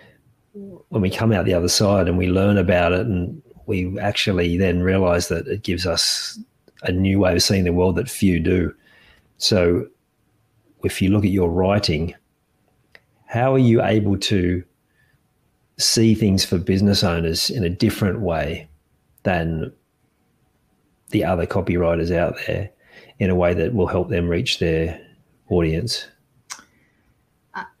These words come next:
Speaker 2: what I'm always looking for is, um,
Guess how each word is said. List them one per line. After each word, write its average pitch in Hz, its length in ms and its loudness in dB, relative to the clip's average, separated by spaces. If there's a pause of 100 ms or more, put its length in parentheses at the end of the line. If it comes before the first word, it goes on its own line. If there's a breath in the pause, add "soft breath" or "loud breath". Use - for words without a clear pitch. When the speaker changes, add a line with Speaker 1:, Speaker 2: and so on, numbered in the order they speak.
(100)
Speaker 2:
what 208 240 4
I'm 202 240 4
always 226 380 6
looking 226 400 4
for 226 580 2
is, 185 920 4
um, 170 540 -4